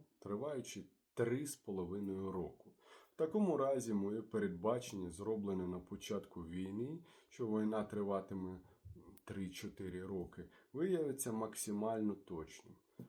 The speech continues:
Однак угода Трампа з дияволом призведе до глобального потрясіння всієї Європи. Звісно, всі втомилися від цієї війни.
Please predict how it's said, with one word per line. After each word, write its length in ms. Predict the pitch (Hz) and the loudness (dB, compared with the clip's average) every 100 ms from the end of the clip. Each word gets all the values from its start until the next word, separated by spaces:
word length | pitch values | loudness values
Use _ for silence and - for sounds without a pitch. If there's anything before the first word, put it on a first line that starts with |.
| _ | _
Однак 440 | - 107 135 131 - | -4 0 0 0 -2
угода 500 | 104 95 117 107 95 | -2 0 0 0 -2
Трампа 560 | - 104 127 135 95 | 0 0 0 -2 -6
з 100 | 82 | -6
дияволом 720 | 82 92 113 147 143 101 87 82 - | -8 -2 0 0 -2 -4 -4 -8 -12
призведе 520 | - 113 104 110 131 | -6 -4 -2 -2 0
до 160 | 147 110 | 2 0
глобального 680 | 92 101 90 110 117 107 101 | 2 -2 2 2 2 2 0
потрясіння 960 | 92 95 - 95 90 - 113 120 104 | -2 -8 -2 -2 -2 -4 -6 -4 -4
всієї 720 | 90 - - 82 82 90 90 - _ | -4 -6 -6 -6 -2 -2 -2 -8 _
Європи. 600 | 87 90 85 87 73 - - - _ _ _ _ - _ _ - | -8 -6 -4 -4 -6 -10 -20 -20 _ _ _ _ -20 _ _ -16
Звісно, 760 | 87 104 147 143 127 104 87 80 | -8 -4 -4 -2 -2 -2 -4 -8
всі 260 | - - 160 | -8 -8 -8
втомилися 960 | 170 - 90 98 117 113 - 92 87 - 82 | -6 -2 0 0 -2 -2 -4 -6 -8 -12 -18
від 160 | - - | -16 -8
цієї 440 | - 90 90 95 | -6 -2 -2 -4
війни. 400 | 87 87 82 80 | -6 -8 -8 -10